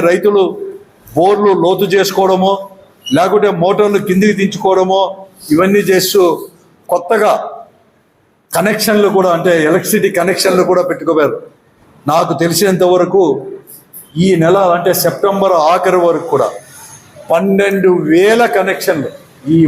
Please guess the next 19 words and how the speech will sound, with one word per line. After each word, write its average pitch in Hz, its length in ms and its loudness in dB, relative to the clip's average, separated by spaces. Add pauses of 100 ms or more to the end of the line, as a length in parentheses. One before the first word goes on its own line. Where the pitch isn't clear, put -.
ఉమ్మడి 190 340 2 (140)
అనంతపురం 175 580 0
జిల్లాలో 165 420 2 (840)
రైతులు 208 360 2 (140)
పన్నెండు 190 440 0 (140)
వేల 196 220 2 (120)
కనెక్షన్లు 175 640 -2
కూడా 165 180 2 (540)
ఈరోజు 156 340 2
పెండింగ్లో 160 460 2 (100)
ఉన్నాయి. 147 300 0
రిజిస్టర్ 143 340 -2 (100)
చేసుకొని, 139 380 -2 (540)
డబ్బు 143 200 -2 (100)
కట్టి 151 260 -2 (1400)
వారు 147 240 0
రిజిస్టర్ 180 400 0
చేసుకొని 180 380 2 (140)
పన్నెండు 175 400 0